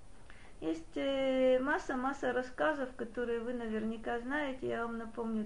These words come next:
только один. Э, человеку посоветовали отправиться в определённое, определённое место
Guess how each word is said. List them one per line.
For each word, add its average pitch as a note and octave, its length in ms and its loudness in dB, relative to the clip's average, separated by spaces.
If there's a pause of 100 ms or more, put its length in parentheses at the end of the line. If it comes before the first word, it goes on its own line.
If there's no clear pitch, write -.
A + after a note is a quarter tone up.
только G#3+ 320 -8
один. G3+ 280 -6 (2500)
Э, G#3+ 640 -2 (1800)
человеку C#4 400 4
посоветовали C4 960 2 (1600)
отправиться C4+ 640 0
в A3 60 -2
определённое, A3 1700 0
определённое G#3+ 760 0
место C#4 560 -2